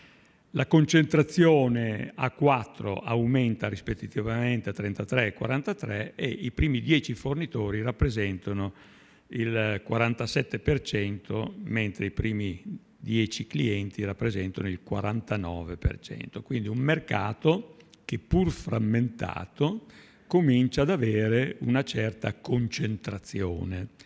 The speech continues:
E in questo senso assomiglia un po' al grocery, dove i primi di-, dieci clienti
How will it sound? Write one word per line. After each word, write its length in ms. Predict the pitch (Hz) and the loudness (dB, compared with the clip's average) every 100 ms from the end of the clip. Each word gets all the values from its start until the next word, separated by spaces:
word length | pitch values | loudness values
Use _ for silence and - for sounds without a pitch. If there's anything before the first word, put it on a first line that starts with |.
| - - - - _ _ | -20 -20 -20 -20 _ _
E 300 | - 131 120 | 0 2 2
in 160 | 110 113 | 2 0
questo 320 | - 139 190 | 0 0 0
senso 800 | - 117 117 117 - 139 127 - | 2 2 2 0 0 4 4 2
assomiglia 760 | - 107 - 117 120 120 113 | -2 -4 -2 -2 0 0 0
un 180 | 104 101 | -2 -4
po' 200 | - 101 | -2 0
al 100 | 104 | 0
grocery, 580 | 107 131 107 - 95 92 | 4 4 4 0 -4 -4
dove 260 | 95 101 95 | -4 -4 0
i 40 | |
primi 340 | - 110 98 | 2 2 0
di-, 200 | 92 98 | -8 -8
dieci 340 | 92 110 104 - | -4 -4 -6 -10
clienti 720 | 127 113 98 101 95 101 | -6 -2 -2 -4 -6 -8